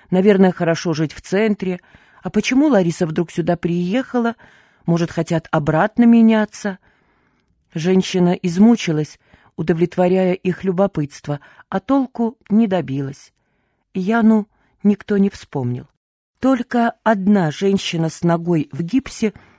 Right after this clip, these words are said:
ещё не старая, жившая на первом этаже, неожиданно сказала, что припоминает девушку, симпатичную блондинку. Видела её несколько раз с Денисом, но это же было сто лет назад. А разве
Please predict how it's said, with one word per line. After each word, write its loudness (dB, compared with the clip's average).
ещё -2
не 4
старая, 0
жившая 0
на 2
первом -2
этаже, -2
неожиданно 2
сказала, -2
что -6
припоминает 2
девушку, -6
симпатичную -2
блондинку. -2
Видела 2
её 0
несколько 2
раз 0
с -10
Денисом, 0
но 2
это -2
же -4
было 0
сто -6
лет -2
назад. -2
А -2
разве -2